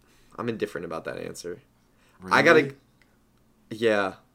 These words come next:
Speaker 1: I gotta go, like, early January. Like, first week of January, you gotta be taking it down.
Speaker 2: Give me a date. Give me a number.
Speaker 1: First week. You have till
Speaker 2: So
Speaker 1: January seventh. Seven days in a week.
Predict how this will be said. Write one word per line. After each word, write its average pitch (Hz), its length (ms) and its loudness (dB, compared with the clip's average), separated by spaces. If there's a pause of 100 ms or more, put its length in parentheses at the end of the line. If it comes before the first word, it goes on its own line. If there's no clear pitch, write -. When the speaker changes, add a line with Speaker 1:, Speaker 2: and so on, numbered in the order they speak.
(420)
Speaker 1:
I 143 120 8
gotta 185 180 8
go, 165 160 10
like, 135 300 4
early 117 280 4
January. 101 760 -2
Like, 120 140 -4
first 143 300 2
week 131 140 -4
of 123 80 -4
January, 104 440 0
you 95 60 -6
gotta 98 200 -2
be 95 120 -8
taking 95 300 -6
it 92 100 -10
down. 92 300 -6
Speaker 2:
Give 127 120 -2
me 147 140 0
a 123 40 4
date. 107 280 0
Give 110 120 -4
me 123 60 0
a 117 60 -2
number. 95 400 -6 (580)
Speaker 1:
First 143 360 4
week. 156 360 -6 (680)
You 131 120 0
have 147 120 4
till 170 120 4
Speaker 2:
So 151 60 -2
Speaker 1:
January 151 320 4
seventh. 139 480 0 (160)
Seven 170 380 8
days 175 200 10
in 170 60 4
a 160 60 2
week. 151 360 0